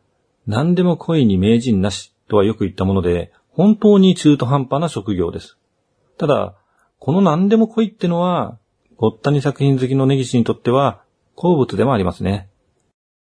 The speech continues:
一回目のクリアの時に、ネギ、主人公の名前は基本ネギなんですけど、このネギの職業を赤魔術師にしました。シーフは盗賊ですが、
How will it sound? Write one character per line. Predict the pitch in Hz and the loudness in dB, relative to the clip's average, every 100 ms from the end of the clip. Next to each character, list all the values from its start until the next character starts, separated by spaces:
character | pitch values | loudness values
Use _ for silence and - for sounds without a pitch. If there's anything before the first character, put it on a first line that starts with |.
| _ | _
一 | 117 - | -6 -6
回 | - 202 | 0 4
目 | 196 | 4
の | 185 180 | 4 2
ク | 190 | 2
リ | 170 | 2
ア | 110 | 2
の | |
時 | 95 95 95 | -2 -6 -2
に、 | 98 90 - - _ _ _ _ | 0 -2 -4 -12 _ _ _ _
ネ | 117 160 | 0 0
ギ、 | 127 - _ _ _ _ _ | 0 -6 _ _ _ _ _
主 | - 135 | -10 0
人 | 196 220 | 4 4
公 | 107 | 2
の | 90 | 0
名 | 87 | -2
前 | 90 | -4
は | 90 92 90 101 _ | -2 -2 -2 -8 _
基 | - | -6
本 | 110 160 160 | -2 0 2
ネ | 156 | 2
ギ | 143 | 2
な | 104 | 2
ん | 90 | 0
で | 82 | -6
す | |
け | - | -4
ど、 | 104 104 92 - _ _ - | 0 0 0 -8 _ _ -4
こ | 160 | 0
の | 151 | 4
ネ | 185 226 | 4 4
ギ | |
の | 175 | 4
職 | - 107 120 | 2 0 -2
業 | 110 104 | 0 2
を | 123 95 - | 0 -2 -8
赤 | 101 120 | -8 -2
魔 | 110 | -2
術 | 104 107 113 | -2 -8 -6
師 | 151 | -4
に | 143 | -4
し | 101 | -4
ま | 90 | -8
し | |
た。 | - - - _ _ _ _ _ _ _ _ | -10 -20 -20 _ _ _ _ _ _ _ _
シ | - - 233 | -8 4 4
ー | 196 | 4
フ | - | 2
は | 101 107 98 - - _ _ | 0 2 0 -4 -12 _ _
盗 | - 160 | 0 2
賊 | 156 151 | 2 2
で | 139 | 0
す | 127 | 0
が、 | - - - | -4 -6 -10